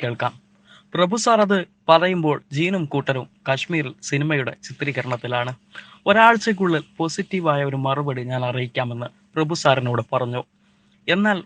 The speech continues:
ഒരാഴ്ച എടുക്കുന്നത് ശരിയല്ല എന്ന് എനിക്ക് തോന്നി. ഞാൻ പിറ്റേന്ന് തന്നെ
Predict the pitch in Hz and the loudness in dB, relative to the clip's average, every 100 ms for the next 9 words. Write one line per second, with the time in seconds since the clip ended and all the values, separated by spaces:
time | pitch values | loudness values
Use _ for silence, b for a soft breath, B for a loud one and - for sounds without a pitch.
0 | 131 196 214 233 240 240 190 165 175 196 | 2 6 8 6 4 -2 0 2 2 2
1 | 180 156 147 160 185 165 143 139 131 127 | 0 0 2 2 4 4 4 4 2 -4
2 | - 139 135 143 127 123 120 _ _ _ | -2 -2 0 -2 -2 -4 -8 _ _ _
3 | _ _ _ _ - 175 196 196 180 - | _ _ _ _ -2 2 2 2 0 2
4 | 208 202 165 151 | 4 4 4 2